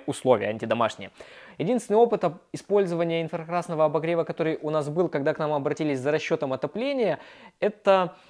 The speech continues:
барбершоп, три стены которого были полностью выполнены из стекла. То есть мы примерно понимаем, какой идёт градус покрытия инфракрасной панели.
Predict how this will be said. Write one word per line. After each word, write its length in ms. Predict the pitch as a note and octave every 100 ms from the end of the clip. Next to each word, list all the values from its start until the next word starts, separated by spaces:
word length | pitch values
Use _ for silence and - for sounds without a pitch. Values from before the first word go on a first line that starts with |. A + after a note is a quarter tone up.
| _ _
барбершоп, 680 | C3 G#3 G#3+ F#3+ - B2 - - -
три 120 | E3+
стены 260 | F#3 F3+ E3
которого 520 | D3+ - A3 B3+ F#3
были 280 | B2+ D#3 G3+
полностью 500 | F3+ F3 E3+ D#3+ C3
выполнены 540 | D#3 E3+ C#3+ C3 C3
из 60 | C3
стекла. 320 | - D3 A#2
То 100 | G#2
есть 140 | C3+ F3+
мы 80 | C#3+
примерно 380 | C#3 B2+ A2
понимаем, 500 | G#2+ D3 C#3+ A#2 G#2+
какой 380 | G#2+ - D3+ A#2
идёт 180 | G#2+ A2+
градус 320 | B2+ A#2 G#2
покрытия 400 | - B2 C3+ A2+
инфракрасной 640 | A2 G#2 A2 A2 A2 G#2
панели. 460 | G2+ C3 F3 C4+ E4+